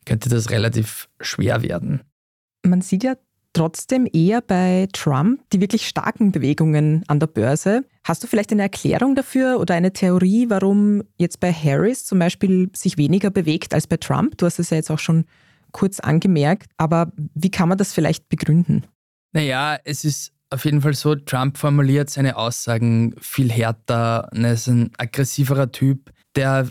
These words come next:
Speaker 1: verspricht womöglich konkretere Dinge, die er dann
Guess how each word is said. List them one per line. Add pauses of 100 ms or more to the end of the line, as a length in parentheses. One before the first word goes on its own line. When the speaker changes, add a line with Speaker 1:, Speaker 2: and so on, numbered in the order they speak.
(120)
Speaker 1:
verspricht
womöglich
konkretere
Dinge,
die
er
dann